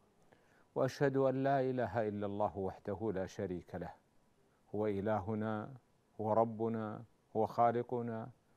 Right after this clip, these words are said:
هو الذي أنعم علينا بصنوف النعم. وأشهد أن محمدا عبده ورسوله صلى الله عليه وعلى آله وأصحابه وأتباعه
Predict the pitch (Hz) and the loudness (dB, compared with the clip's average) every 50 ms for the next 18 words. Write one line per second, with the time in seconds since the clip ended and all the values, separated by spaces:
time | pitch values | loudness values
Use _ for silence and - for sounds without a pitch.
0 | _ _ - 127 127 113 101 101 104 98 98 101 90 104 107 107 101 104 98 98 | _ _ 2 4 4 4 4 2 -2 -2 -2 -2 -2 -2 -2 -2 -2 -4 -4 -4
1 | 95 92 98 101 98 101 104 101 98 95 90 95 95 - - 101 98 104 107 101 | -4 -4 -4 -4 -2 -2 -2 -2 -4 -4 -6 -8 -10 -8 -8 -6 -4 -2 -2 -4
2 | 92 - 101 95 95 95 92 90 - - 101 101 101 98 101 90 95 95 - 82 | -4 -6 -6 -6 -4 -4 -6 -8 -8 -8 -4 -4 -2 -2 -2 -2 -2 -2 -4 -6
3 | - _ _ _ _ _ _ _ _ _ _ _ _ _ _ _ _ - 123 113 | -10 _ _ _ _ _ _ _ _ _ _ _ _ _ _ _ _ -2 -2 -2
4 | - - 117 101 101 101 101 98 98 98 95 90 - - 117 113 104 101 98 87 | -2 -4 -4 -2 0 -2 -2 -2 -4 -4 -6 -8 -8 -6 -4 -2 -2 -2 -4 -4
5 | 90 98 92 90 85 98 113 110 101 98 92 107 101 95 127 117 98 101 104 107 | -6 -6 -6 -2 0 2 2 0 -2 -6 -6 -6 -6 -4 -6 -2 -2 0 0 -2
6 | 101 - - 135 98 87 80 73 - _ _ _ _ _ _ _ _ _ - - | -4 -2 0 0 0 0 -2 -6 -10 _ _ _ _ _ _ _ _ _ -4 -4
7 | 117 104 98 92 95 98 92 78 95 95 92 95 95 90 95 104 110 117 110 - | 0 0 0 0 2 0 0 0 -2 -4 -2 -2 -2 0 0 2 0 0 -2 -6
8 | _ _ _ _ _ _ _ _ _ _ 104 107 104 104 104 98 98 95 95 - | _ _ _ _ _ _ _ _ _ _ 0 0 2 2 0 0 0 -2 -2 -2
9 | - 107 107 110 107 104 95 98 92 - 98 90 85 87 90 95 98 95 - - | 0 2 2 4 2 2 -2 -4 -6 -6 -8 -8 -8 -6 -4 -4 -4 -4 -6 -10
10 | - - 110 110 107 104 95 95 98 87 95 92 90 87 92 95 98 - - - | -8 -4 0 0 0 0 -2 -4 -8 -6 -6 -6 -6 -4 -4 -6 -6 -8 -6 -2
11 | 110 113 113 110 117 113 | 0 2 4 4 2 0